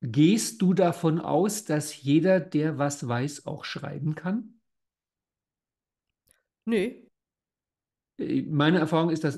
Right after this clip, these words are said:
Speaker 1: unglaublich viele Menschen, die unglaublich viel wissen, überhaupt nicht im geringsten imstande sind, das in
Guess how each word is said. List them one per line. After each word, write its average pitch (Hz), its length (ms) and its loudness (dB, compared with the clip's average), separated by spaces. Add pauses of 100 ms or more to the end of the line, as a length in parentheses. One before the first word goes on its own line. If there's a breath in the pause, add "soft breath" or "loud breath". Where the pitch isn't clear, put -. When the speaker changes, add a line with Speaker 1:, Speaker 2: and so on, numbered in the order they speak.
Speaker 1:
unglaublich 190 560 2
viele 160 200 -2
Menschen, 170 360 -2
die 143 140 0
unglaublich 180 500 -2
viel 156 180 -6
wissen, 156 280 -2
überhaupt 147 520 -6
nicht 170 300 0
im 160 120 -2
geringsten 160 360 -2
imstande 147 400 -2
sind, 139 380 -6
das - 380 -8
in 127 400 -4